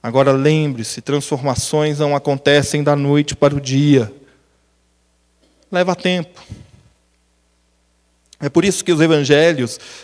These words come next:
insistem em dizer, e o próprio Jesus diz, que é preciso nascer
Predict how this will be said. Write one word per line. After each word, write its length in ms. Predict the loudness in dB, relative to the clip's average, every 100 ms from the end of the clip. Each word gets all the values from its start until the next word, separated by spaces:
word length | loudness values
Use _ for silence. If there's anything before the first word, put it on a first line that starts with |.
| -6
insistem 580 | -4 -2 -4 -2 -4 -4
em 60 |
dizer, 340 | -6 -2 0 0
e 60 |
o 80 | -4
próprio 400 | 2 4 4 2
Jesus 420 | -2 2 2 2
diz, 560 | 0 2 2 -2 -6 -8 -18 -20 -20 _
que 160 | 2 4
é 80 | 4
preciso 680 | 0 -6 -4 -4 -4 -6 -6 _ -6
nascer 600 | 0 0 0 0 0